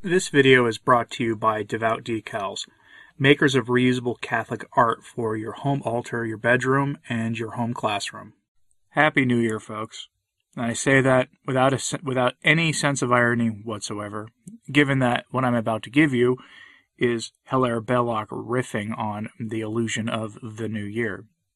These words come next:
As he tells us, there is no such thing as a New Year. It's a symbolic thing, it is an illusion, and it is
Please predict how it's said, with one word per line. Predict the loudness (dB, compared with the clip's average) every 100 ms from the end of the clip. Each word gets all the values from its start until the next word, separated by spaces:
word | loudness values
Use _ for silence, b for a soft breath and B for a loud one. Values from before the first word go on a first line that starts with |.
| _
As | -14 -10
he |
tells | 2 4 4
us, | 0
there | -2 -6
is | -6 -10
no | -14
such | -16 -12 -4
thing | -2 -2 -6 -12
as | -14 -14
a | -12
New | -12
Year. | -8 -10 -10 -18 b b b b _
It's | -10
a |
symbolic | -2 0 4 2 0 -4
thing, | -2 0 -2 _ -12
it | -8 -6
is | -6 -8
an | -8
illusion, | -4 -4 -4 -8 -8 -10 b b b b b b _
and | 0 2 2 0 0
it | 0 0
is | 0 -2 -6